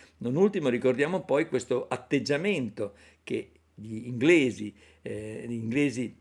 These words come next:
definiscono "start slow, go slow",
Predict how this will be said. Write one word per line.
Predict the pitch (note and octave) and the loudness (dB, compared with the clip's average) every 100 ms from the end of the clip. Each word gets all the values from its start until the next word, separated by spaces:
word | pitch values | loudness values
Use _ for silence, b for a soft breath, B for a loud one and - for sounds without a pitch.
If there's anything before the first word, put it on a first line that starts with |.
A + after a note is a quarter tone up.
| _ | _
definiscono | - B2+ C3 C3 D#3 D3+ C3+ B2 B2 | -4 -2 0 0 0 0 2 2 0
"start | - - D3+ D3 C#3+ D3 | -6 2 4 4 2 0
slow, | C3 D#3 F3 D#3 A2+ - | 0 2 4 4 2 -2
go | - A#2 E3+ C#3 | -2 4 6 4
slow", | - D3 E3 B2+ B2 | 2 2 4 4 2